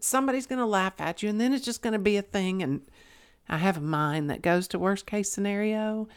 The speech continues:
So, yeah, you went from just a sweet elementary school kid to,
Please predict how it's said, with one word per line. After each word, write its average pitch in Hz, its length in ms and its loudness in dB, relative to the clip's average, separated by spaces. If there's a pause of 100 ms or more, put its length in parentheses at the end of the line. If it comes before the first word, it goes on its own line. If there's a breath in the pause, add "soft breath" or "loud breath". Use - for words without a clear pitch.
(260 loud breath)
So, - 200 4
yeah, 254 240 4
you 226 260 8
went 285 320 0
from 190 500 -2 (1200)
just 240 500 0
a 185 100 0
sweet 233 800 0 (1120)
elementary 247 560 4
school 214 800 0 (920)
kid 190 640 4 (840)
to, 208 440 6